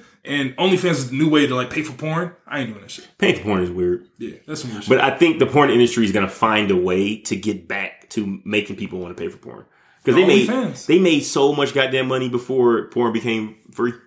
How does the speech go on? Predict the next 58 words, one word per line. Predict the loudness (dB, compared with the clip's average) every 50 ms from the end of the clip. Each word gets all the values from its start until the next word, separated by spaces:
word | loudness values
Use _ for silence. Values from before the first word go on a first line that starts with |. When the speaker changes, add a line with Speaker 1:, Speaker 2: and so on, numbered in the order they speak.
| _ _ _ _ _ _ _ _ -4
Speaker 2:
before | -2 0 4 4 4
the | 4
internet | 4 2 2 0
was, | 0 0
like, | 0 0
a | 0
huge | 0 -2 -2 -2 -4
thing. | -6 -4 -4 -6 -6 -10 -20 -20 _ _ _ _ _ -8
And | -4 0
now, | 4 6 6 6 6 4 2
Speaker 1:
Oh. | -2 -6
Speaker 2:
yeah, | -6 -6 -4
but | -2
they, | 0 0
they're | 0 0
just | 0 0 0 0
losing | 0 0 0 0 0 0
money | 0 0 -2
now. | -2 -4 -8 -10 -10
So | -6 -4 -2 -2 -2
they, | 0 0 -2
they're | -2 -2 -6 -8 -4 -2 -2 -2 -2
probably | 0 0 0 2 2
gonna | 0 0 0
find | -2 -2 -2 -2 0 0 0 0 0
a |
way. | 0 0 0
They're | 2 2 2
gonna | 2 0
do | -2
something | -4 -2 -2 -2 -2 -4 -8 -16 -18 _ -8
that | -8 -4 0
gets, | 0 0 0 -2
gets | -4 -2 -2 -2 -2
it | -2 -2
back | -2 -4 -4 -6
to | -6
where | -6 -6 -6
they, | -6 -6 -8
now | -6 -6 -6
they're | -6 -6
gonna |
be | -6 -6 -8
making | -8 -8 -8
money. | -10 -12 -14 -12 _ 0
Speaker 1:
Well, | 2
you | 2 4
know | 4
you | 4 4 4 2
get | 0
paid | 2 0 0 0 0
for | 0 -2
being | -2 -2 -4 -4 -4
on | -4 -4 -4
those, | -6 -6 -6 -6
like, | -6 -6 -6 -6
streaming | -8 -6 -6 -6 -6 -6
services. | -8 -10 -10 -12 -14 -14 -16 -16 -18 -20 _